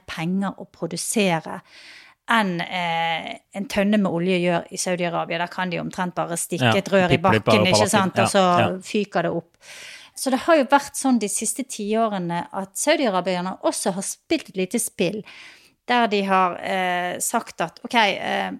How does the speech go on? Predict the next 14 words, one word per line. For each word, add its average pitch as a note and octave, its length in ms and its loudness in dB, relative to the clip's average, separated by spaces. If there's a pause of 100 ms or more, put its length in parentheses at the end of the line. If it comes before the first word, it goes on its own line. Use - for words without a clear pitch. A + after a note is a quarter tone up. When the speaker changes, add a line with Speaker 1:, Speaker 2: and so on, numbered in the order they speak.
(180)
Speaker 1:
eh, G3 240 -6
når A3 320 4
U B3+ 140 2
S G#3+ 160 0
A A3 180 8
for - 160 -4
eksempel F#3+ 440 -2
begynte G3 420 -2
å E3+ 40 -6
bli F3+ 120 -4
veldig F3+ 220 0
store F#3 340 -6
på F#3 120 -12
skiferproduksjon, F#3 840 -2